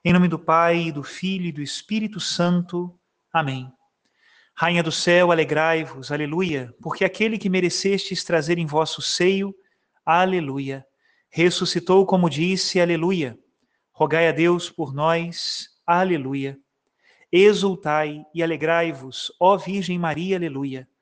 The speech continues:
porque o Senhor ressuscitou verdadeiramente,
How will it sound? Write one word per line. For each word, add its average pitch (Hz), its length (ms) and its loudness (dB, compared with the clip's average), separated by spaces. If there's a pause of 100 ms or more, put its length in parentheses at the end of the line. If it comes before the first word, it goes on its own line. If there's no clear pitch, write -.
(440)
porque 160 240 0
o 175 60 6
Senhor 170 340 0
ressuscitou 175 720 -2
verdadeiramente, 165 1200 -2